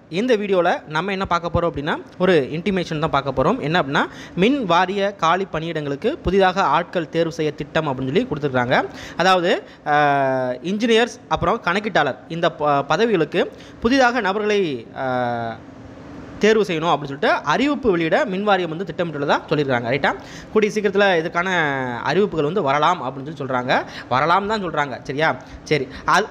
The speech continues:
already-யே, அதாவது போன வருடமே வந்து பாத்தீங்க அப்படின்னா, ரெண்டாயிரத்தி இருபதுலேயும் ஒரு ஆயிரத்தி முந்நூறு கணக்கீட்டாளர்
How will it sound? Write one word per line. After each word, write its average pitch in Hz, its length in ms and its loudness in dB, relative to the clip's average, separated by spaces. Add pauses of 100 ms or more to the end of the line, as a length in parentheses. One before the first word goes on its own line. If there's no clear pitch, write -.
(160)
already-யே, 240 420 2
அதாவது 170 340 -2
போன 233 280 -2
வருடமே 214 380 -2
வந்து 185 100 -8
பாத்தீங்க 165 180 -2
அப்படின்னா, 156 200 -2
ரெண்டாயிரத்தி 190 400 0
இருபதுலேயும் 185 680 0 (280)
ஒரு 196 240 6
ஆயிரத்தி 247 560 2
முந்நூறு 170 840 0
கணக்கீட்டாளர் 208 600 0